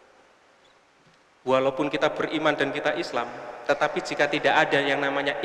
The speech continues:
ihsan, kita belum menjadi orang yang benar. Artinya belum bertakwa. Ihsan itu apa? Ihsan itu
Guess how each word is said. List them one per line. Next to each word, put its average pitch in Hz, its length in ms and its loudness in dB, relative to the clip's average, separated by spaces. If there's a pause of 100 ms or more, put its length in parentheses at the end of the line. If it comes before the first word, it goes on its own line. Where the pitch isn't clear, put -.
ihsan, 127 320 -2 (400)
kita 147 240 2 (240)
belum 139 400 -2 (320)
menjadi 131 560 -6 (160)
orang 123 320 -4
yang 123 160 -4 (160)
benar. 113 560 -6 (960)
Artinya 151 400 -2
belum 151 240 -4
bertakwa. 143 560 -6 (4000)
Ihsan 214 400 2
itu 214 240 2
apa? - 560 -4
Ihsan 190 320 0
itu - 160 -4